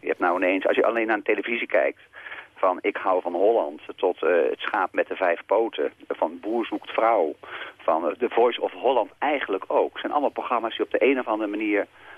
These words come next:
eh, vertellen, "Goh, wij kunnen trots zijn op, eh,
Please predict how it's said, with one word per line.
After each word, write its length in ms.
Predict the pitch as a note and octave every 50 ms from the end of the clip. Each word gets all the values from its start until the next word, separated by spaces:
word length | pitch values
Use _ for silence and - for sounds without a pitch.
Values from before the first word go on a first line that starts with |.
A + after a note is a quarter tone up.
| - _ -
eh, 180 | F2 F#2 G2+ G2
vertellen, 400 | - - G2+ - A2+ G#2+ G#2 G#2 -
"Goh, 300 | - - - C#3 - - -
wij 160 | A#2+ A#2+ A2
kunnen 240 | - - - - -
trots 280 | - - C3 - - -
zijn 340 | B2 A2+ G#2+ G#2+ A2 - - -
op, 240 | - F2+ F2 - -
eh, 160 | - - F2+